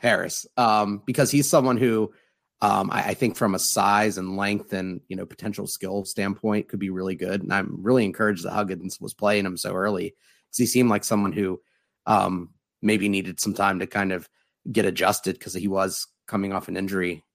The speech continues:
in high school before he came in. But, um, it seems like Huggins trusts him. So if he can continue to get minutes through, um, the rest of the non-conference, who knows what he could develop into, uh, come conference play. So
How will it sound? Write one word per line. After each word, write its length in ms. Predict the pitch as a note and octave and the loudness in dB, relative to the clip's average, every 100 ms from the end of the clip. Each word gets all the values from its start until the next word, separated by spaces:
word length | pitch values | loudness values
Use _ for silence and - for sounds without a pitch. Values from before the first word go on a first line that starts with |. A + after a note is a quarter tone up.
| _ | _
in 80 | F#2+ | -8
high 180 | F2 G2+ | -2 -2
school 320 | - - F#2 | -2 -4 -4
before 320 | F2 - F#2+ | -4 -8 -6
he 60 | F#2+ | -4
came 260 | - F#2 | -4 -4
in. 320 | G2 A2 G2 F2+ _ _ _ - | -2 -2 -4 -8 _ _ _ 2
But, 360 | A#2+ G#2 G2+ - - | 6 6 4 -2 0
um, 460 | G2+ F#2+ F#2 F2+ - _ | 4 4 4 0 -10 _
it 120 | G2 | -8
seems 180 | G#2+ G2 | -6 -4
like 100 | G#2 | -4
Huggins 300 | G#2+ G2 - | -2 -2 -6
trusts 340 | - G2 - | -2 -2 -2
him. 140 | E2 - | -10 -12
So 320 | - F#2 F#2 | -6 -4 -4
if 100 | E2 | -4
he 100 | G2+ | -8
can 120 | G#2+ | -8
continue 360 | - - G#2 F#2+ | -16 -6 -4 -4
to 80 | |
get 160 | G2 G2 | -6 -8
minutes 360 | G2+ G#2+ G2+ - | -4 -2 -2 -4
through, 400 | - G2 F#2+ F2+ _ _ _ _ | -4 -2 -2 -4 _ _ _ _
um, 360 | - F#2 F2+ F2+ | 2 2 2 0
the 80 | |
rest 200 | G2 F#2 G2+ | 0 2 0
of 40 | |
the 60 | F#2 | 0
non-conference, 560 | F2+ - G2+ G#2 F2+ | -2 -2 -2 -2 -4
who 80 | A2 | -2
knows 340 | G2 G2+ F#2 - | -2 -2 -6 -6
what 120 | F2+ | -8
he 80 | F2 | -6
could 140 | G#2+ | -8
develop 360 | G2 F#2 F2+ F2+ | -4 -2 -2 -4
into, 440 | - - F2+ F2+ - _ _ _ - | -8 -8 -6 -8 -10 _ _ _ -20
uh, 40 | |
come 260 | - G2+ F2+ | -2 0 0
conference 420 | - F#2+ - G2 | -2 -4 -2 -8
play. 280 | - - - | -6 -6 -6
So 400 | - - F#2+ F2+ | -6 -4 -4 -4